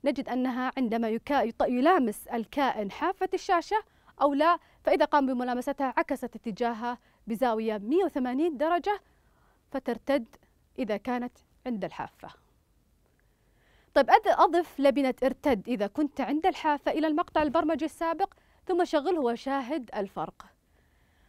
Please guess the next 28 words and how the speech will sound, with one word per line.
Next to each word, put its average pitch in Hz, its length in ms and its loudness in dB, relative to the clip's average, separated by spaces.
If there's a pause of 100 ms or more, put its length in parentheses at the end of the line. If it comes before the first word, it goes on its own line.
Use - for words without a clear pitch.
(200)
ماذا 403 280 6
سيحصل؟ 339 680 0 (280)
<clears throat> - 380 -14
إذا 226 120 2
قمنا 311 300 2
بإضافة 220 640 0 (480)
لبنة 269 420 2 (120)
الحركة 233 480 -2
ارتد 220 440 -4 (120)
إذا 196 180 -4
كنت - 440 -6
عند 311 160 -2
الحافة، 330 480 2 (400)
سنلاحظ 277 580 2 (120)
أن 254 260 2
الكائن 233 720 0
القط 220 280 -6 (240)
اثنان 247 420 -2 (360)
إذا 226 140 0
وصل 240 320 0
إلى 262 260 -2
حدود 302 420 -4
الشاشة 349 460 -2 (280)
سيعكس 302 540 0 (180)
اتجاهه 220 680 0
بزاوية 220 600 0
مائة 320 220 0
وثمانين 370 400 2